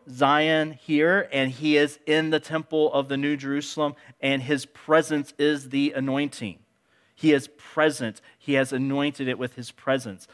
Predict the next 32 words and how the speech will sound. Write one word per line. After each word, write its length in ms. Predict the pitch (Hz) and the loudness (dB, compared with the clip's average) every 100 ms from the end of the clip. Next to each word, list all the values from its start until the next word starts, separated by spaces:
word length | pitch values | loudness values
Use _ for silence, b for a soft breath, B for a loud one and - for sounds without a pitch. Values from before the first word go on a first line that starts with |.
| B B | B B
Now, 160 | 151 151 | 2 4
there's 260 | 156 147 | 2 0
a 60 | 156 | -4
couple 300 | - 175 170 | -4 -4 -2
different 400 | 165 160 165 143 | -4 -4 -4 -2
ways 240 | 147 143 | -2 -2
people 400 | - 160 147 139 | -4 -8 -4 -4
look 340 | 135 160 175 _ 143 | 0 -2 -2 _ 0
at 300 | 131 127 - | 0 0 -4
the 140 | 127 | -4
anointing 680 | 120 139 151 160 - 147 139 B B B | -2 -2 -2 -4 -8 -10 -10 B B B
of 160 | 123 | -2
this, 340 | 127 135 139 - | 2 0 0 -8
and 180 | 127 123 | -6 -4
it 120 | 120 - 131 | -6 -10 -6
really 300 | 131 165 175 | -2 0 -2
depends 460 | 185 - 127 123 - | -4 -6 -6 -6 -6
on 220 | 123 120 | -6 -4
the 100 | 113 | -8
dates. 960 | 113 - 135 120 98 _ - - - _ _ b b b b | -6 -2 0 0 -4 _ -20 -20 -20 _ _ b b b b
And 100 | 113 | -4
there's 240 | 113 113 - | -2 -2 -6
a 140 | 113 | -8
decree 460 | 107 - - 156 170 | -8 -14 -10 -8 -6
given 320 | 151 143 131 | -4 -4 -6
to 180 | - 113 127 | -10 -8 -2
Ezra, 540 | 127 143 170 185 185 - | -2 -2 -4 -2 -4 -12
and 120 | 120 | -10
there's 200 | 113 107 | -10 -10
a 60 | 107 | -12
decree 420 | 107 - 139 147 | -14 -10 -8 -6
given 380 | 143 135 135 | -6 -4 -6